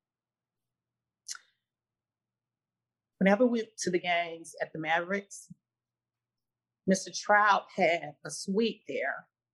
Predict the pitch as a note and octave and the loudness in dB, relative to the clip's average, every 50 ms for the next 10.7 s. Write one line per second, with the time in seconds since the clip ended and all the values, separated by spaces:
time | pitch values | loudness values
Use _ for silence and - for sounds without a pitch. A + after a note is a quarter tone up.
0 | _ _ _ _ _ _ _ _ _ _ _ _ _ _ - G3 F#3 F3 F3 E3+ | _ _ _ _ _ _ _ _ _ _ _ _ _ _ 2 4 4 4 4 0
1 | E3 E3 D#3+ D#3+ D#3+ E3 D3 B2+ - - D#3 D#3 F3 F#3 G3+ G#3+ G#3+ G#3 G3+ - | -2 -2 -4 -4 -4 -6 -8 -8 -6 -6 -4 0 2 4 6 6 6 4 2 -2
2 | F3 E3+ E3+ F#3 F#3 F3+ F#3 F3+ F3 F3 - G3+ F#3 E3+ - F3 E3 D3+ - G3 | -4 -2 0 0 0 2 0 0 0 -2 0 -2 -2 -2 -2 -10 -14 -8 -2 -2
3 | F3+ F3 F3 E3 E3+ E3 D#3+ E3 E3 E3 - - _ _ _ - - G3 F3 D#3+ | 0 0 0 -4 -4 -6 -8 -12 -16 -16 -18 -20 _ _ _ 4 4 4 4 4
4 | D3+ - - A3 G#3+ G#3+ - - - - E3+ D#3+ D#3 D3+ D3 - - - D#3+ E3 | -2 -4 0 0 2 2 0 -2 -4 0 2 2 2 2 -2 -8 -10 -10 -6 -4
5 | D#3+ D3+ - - - D3+ C#3+ - - - C#4+ C4+ G#3+ - - _ _ - - - | -2 -4 -4 -6 -12 -16 -14 -8 0 2 2 2 2 0 -4 _ _ -20 -20 -20
6 | - - - _ _ _ _ - _ - - _ - - D3+ D#3 D#3+ F3 - - | -20 -20 -20 _ _ _ _ -20 _ -20 -20 _ 4 4 4 4 4 -6 -6 -2
7 | - F#3+ G3+ G3+ - B3 A#3+ A#3+ A#3+ - _ _ _ _ _ _ _ _ _ _ | 0 2 2 2 0 -4 -4 -4 -6 -12 _ _ _ _ _ _ _ _ _ _
8 | - E3 E3 E3 E3 F3+ F#3 F3+ F#3+ F#3+ - - _ - F#3 F3 E3+ - F3 F3 | -2 0 2 4 6 6 6 4 2 -8 -14 -14 _ -4 -2 -2 -2 -4 -6 -4
9 | E3+ E3+ E3 E3+ E3 _ D#3+ D#3 D#3 - - - _ _ _ _ - F3+ G3 G#3 | -2 0 0 0 0 _ -10 -20 -18 -16 -16 -18 _ _ _ _ 0 2 4 4
10 | G3 F#3 - - F3 D#3+ - - D#3+ - - F3 - | 4 0 0 2 2 2 2 0 -12 -4 -4 -4 -4